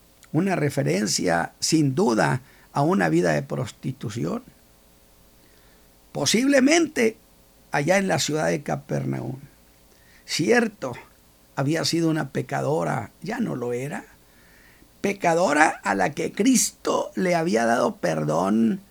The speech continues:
y una nueva vida. Y ella, muy agradecida por esto que el Señor había hecho en su vida. Sería muy propio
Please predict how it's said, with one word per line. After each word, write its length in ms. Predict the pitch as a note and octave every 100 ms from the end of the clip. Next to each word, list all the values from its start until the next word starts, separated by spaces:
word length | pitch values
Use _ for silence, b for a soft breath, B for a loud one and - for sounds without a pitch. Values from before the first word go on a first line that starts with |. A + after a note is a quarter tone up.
| b b b b b _ _ -
y 260 | E3 B3+
una 400 | G4 G4 D#4 A3
nueva 380 | F#3+ G3 - -
vida. 460 | G3+ F#3 - F#2+ - B B B B B _ _ _ _ _ _ _ _ _ -
Y 220 | G3 F#3
ella, 420 | - - - - B B -
muy 480 | G#3 G4+ G4+ D4+ G3
agradecida 840 | F#3+ F3 E3 D#3+ D#3+ - A3 G#3 E3
por 200 | D#3+ E3
esto 400 | F#3 - F3 D3+
que 80 | D#3+
el 100 | C#3
Señor 300 | D3 E3 E3+
había 360 | D#3 E3 F#3
hecho 360 | E3 D#3 D#3+ C3+ B B B
en 200 | E3 E3
su 160 | C#3 D#3
vida. 380 | E3+ C4 C#4 - _ _ - - _ _ _ _ _ - b b b b b b b
Sería 580 | - - G3+ B3 D4+ C4
muy 260 | C#4+ D4+
propio 800 | - - D#4 C4 - F3+ D#3 A#2+